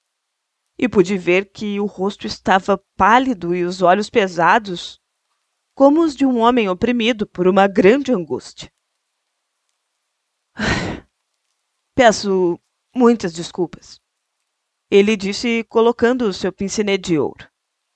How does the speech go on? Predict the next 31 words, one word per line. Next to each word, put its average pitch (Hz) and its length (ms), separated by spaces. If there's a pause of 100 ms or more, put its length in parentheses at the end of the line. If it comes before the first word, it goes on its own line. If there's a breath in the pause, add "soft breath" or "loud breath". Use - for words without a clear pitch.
(1200)
"Espero 269 520
não 202 440
estar 196 340
incomodando 175 800
e 135 400 (600)
receio 240 480
que 202 100
tenha 190 340
trazido 165 540
alguns 185 320
vestígios 185 720
da 147 120
tempestade 175 840
e 143 180
da 175 160
chuva 190 500
para 165 260
a - 40
sua 175 240
sala 190 340
tão 220 240
aconchegante." 175 840 (1900)
"Me 285 100
dê 311 80
aqui 294 320
a 165 260
sua 202 220
capa 240 300
e 233 40
o 220 60
guarda-chuva", 190 580